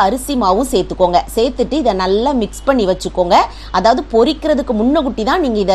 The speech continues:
ரெண்டையும் சேர்க்கணும். இப்போ ஒரு கடாயை நீங்க சூடுபடுத்தி எண்ணெய் சேர்த்துக்கலாம். இந்த எண்ணெய் நல்லா சூடேறட்டும். முதல்ல ஹை ஃப்ளேம்லேயே இருக்கட்டும். இப்போ சிக்கன் பீசஸ் எல்லாத்தையும் ஒவ்வொன்றா இதை மாதிரி சேர்த்துக்கோங்க.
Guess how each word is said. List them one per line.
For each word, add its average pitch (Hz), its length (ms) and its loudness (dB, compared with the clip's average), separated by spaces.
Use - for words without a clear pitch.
ரெண்டையும் 208 400 -2
சேர்க்கணும். 180 420 0
இப்போ 254 240 0
ஒரு 262 180 4
கடாயை 247 400 4
நீங்க 214 220 -4
சூடுபடுத்தி 240 580 0
எண்ணெய் 247 260 0
சேர்த்துக்கலாம். 190 540 0
இந்த 233 120 4
எண்ணெய் 294 300 2
நல்லா 226 280 0
சூடேறட்டும். 254 640 2
முதல்ல 214 320 2
ஹை 196 80 2
ஃப்ளேம்லேயே 220 480 0
இருக்கட்டும். 190 440 0
இப்போ 269 140 0
சிக்கன் 311 320 -4
பீசஸ் 226 320 -4
எல்லாத்தையும் 220 480 2
ஒவ்வொன்றா 220 380 2
இதை 214 200 -2
மாதிரி 190 180 2
சேர்த்துக்கோங்க. 196 540 0